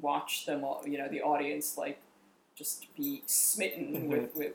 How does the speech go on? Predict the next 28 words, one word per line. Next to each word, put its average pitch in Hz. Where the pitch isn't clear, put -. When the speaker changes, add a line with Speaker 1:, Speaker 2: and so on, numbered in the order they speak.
Speaker 1:
with 151
Tibor 156
giving 147
this -
talk, 143
and 143
in 147
some 143
cases -
mispronouncing 147
words, 143
<laughs> -
and, -
Speaker 2:
<laughs> 508
Speaker 1:
you 339
know, -
and 165
it, 151
uh, 147
I 349
don't 508
know. -
It -
was, -
it -
was 202
sort -
of 269